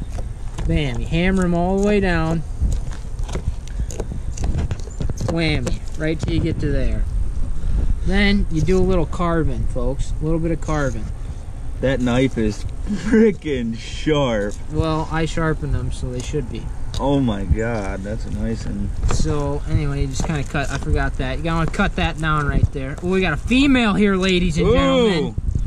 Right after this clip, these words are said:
Speaker 1: A thick one. So whammy, right there. You cut her down, cut
Speaker 2: Oh,
Speaker 1: her down,
Speaker 2: yes.
Speaker 1: cut her down, cut her down, right there.
Speaker 2: Wow, that's a fillet. Oh my God, is
Speaker 1: We'll,
Speaker 2: that a fillet?
Speaker 1: we'll butterfly this one for you guys. This is what I do for the Indians over there out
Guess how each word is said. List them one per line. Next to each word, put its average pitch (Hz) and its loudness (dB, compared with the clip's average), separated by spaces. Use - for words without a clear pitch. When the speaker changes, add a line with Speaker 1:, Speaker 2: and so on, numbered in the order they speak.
Speaker 1:
A 135 -4
thick - 0
one. 143 0
So 165 -4
whammy, 160 0
right 170 0
there. 165 0
You 156 -2
cut 170 -2
her 170 0
down, 151 0
cut 123 0
Speaker 2:
Oh, - 0
Speaker 1:
her 143 0
down, 135 2
Speaker 2:
yes. - -2
Speaker 1:
cut 151 -2
her 147 0
down, 131 -2
cut 147 -2
her 139 -2
down, 117 -4
right 156 0
there. 131 0
Speaker 2:
Wow, 117 -2
that's 117 0
a 120 -2
fillet. 110 0
Oh 185 4
my 147 0
God, 135 2
is 196 2
Speaker 1:
We'll, 226 4
Speaker 2:
that 123 0
a 113 0
fillet? - 0
Speaker 1:
we'll 220 4
butterfly 190 -2
this 175 -2
one 175 -4
for 156 -6
you 151 0
guys. 147 0
This 160 0
is 180 0
what 196 2
I 190 2
do 202 0
for 190 0
the 180 2
Indians 175 2
over 160 2
there 156 2
out 156 -2